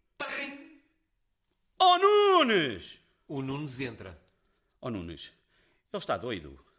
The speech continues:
Speaker 2: E a caixa é de dinamite. Uma caixa daquele tamanho. Quando eu disser, disfarçadamente, "Não houve tocar lá em cima", vocês todos caem à uma sobre ele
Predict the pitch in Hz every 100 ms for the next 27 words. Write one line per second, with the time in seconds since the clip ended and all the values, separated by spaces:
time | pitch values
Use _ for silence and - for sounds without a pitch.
0 | _ _ _ _ - 190 - 160 143 104
1 | 135 95 107 113 - 73 67 _ _ 165
2 | 151 165 156 127 - 165 - 220 143 180
3 | 165 113 82 67 _ _ _ _ _ _
4 | _ _ _ - 85 123 220 131 - -
5 | - - _ 90 226 - - 110 - -
6 | 226 151 98 87 76 - 69 62 _ _
7 | _ _ 107 98 90 220 226 107 - -
8 | - 196 196 95 151 165 101 - 113 110
9 | 101 107 113 _ _ _ _ _ 143 196
10 | 175 131 - 98 80 - 190 202 175 151
11 | 127 139 113 104 - 175 127 117 101 110